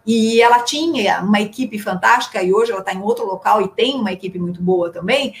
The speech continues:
exatamente porque sabe fazer isso. Se eu não consigo, é, confiar na minha equipe, como é que eu vou delegar? E principalmente agora, né?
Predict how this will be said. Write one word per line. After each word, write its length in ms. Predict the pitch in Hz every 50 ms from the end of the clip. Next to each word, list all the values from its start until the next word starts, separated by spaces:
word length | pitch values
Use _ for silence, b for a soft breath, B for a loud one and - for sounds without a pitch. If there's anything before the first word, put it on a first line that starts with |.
| B B B
exatamente 680 | - 262 262 294 311 330 339 349 285 294 302 311 - -
porque 280 | - 339 330 - 392 381
sabe 340 | - - 359 349 349 359
fazer 300 | 339 - 359 - - 349
isso. 380 | 320 311 302 302 302 277 196 B B B B
Se 360 | - - - - 285 285 277
eu 460 | 269 269 277 311 381 440 453 415 285 233
não 480 | 233 226 220 226 262 277 294 294 294
consigo, 960 | - 262 240 240 233 - - - - 226 220 202 175 151 165 165 170 170 165 165 -
é, 220 | - 190 196 202 -
confiar 840 | - - 285 294 294 302 294 294 - - 247 208 196 190 185 180
na 160 | 180 175 180
minha 300 | 190 208 220 220 208 180
equipe, 460 | 175 - - 247 311 359 349 349 233 220
como 240 | - 262 262 262
é 100 | 262 311
que 100 | - -
eu 80 | 453 381
vou 160 | 370 403 392
delegar? 600 | 339 311 277 269 254 196 190 - - - B B B B B B
E 120 | - 339 -
principalmente 840 | - - 381 392 440 - - - 415 359 339 320 370 370 - 381
agora, 680 | 392 349 233 202 185 214 254 320 311 240 - 170 - -
né? 240 | 175 226 277 349 349